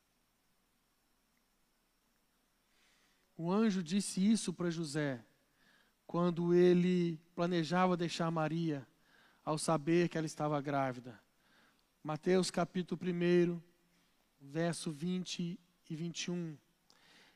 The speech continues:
"E projetando ele isso, eis que em sonho lhe apareceu um anjo do Senhor, dizendo: José, filho de Davi, não temas receber a Maria, tua mulher,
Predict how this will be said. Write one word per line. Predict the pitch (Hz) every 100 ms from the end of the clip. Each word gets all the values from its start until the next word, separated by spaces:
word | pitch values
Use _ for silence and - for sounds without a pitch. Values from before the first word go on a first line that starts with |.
| _
"E | 175
projetando | - 190 196 190 175 208 220 214
ele | 214 202
isso, | 190 208 214 - 202 190
eis | 202 220 190
que | - 214 202 226
em | 196 190
sonho | 170 - 202 214 214 208
lhe | 202
apareceu | 202 196 190 175 208
um | 208 196
anjo | 220 233 202
do | 196
Senhor, | 190 208 185 190 190
dizendo: | 180 165 185 170 156 147 _ _ - - _ -
José, | 160 170 160 214 214 165
filho | - - 202 202
de | 180
Davi, | 185 170 147 143 131 _ _ _ _ - - - _ _ _
não | 160 185
temas | 190 - 233 254 190 170
receber | 180 - 170 175
a | 175
Maria, | 175 160 160 147 135 _ _ _ _
tua | - 175 170
mulher, | 156 143 139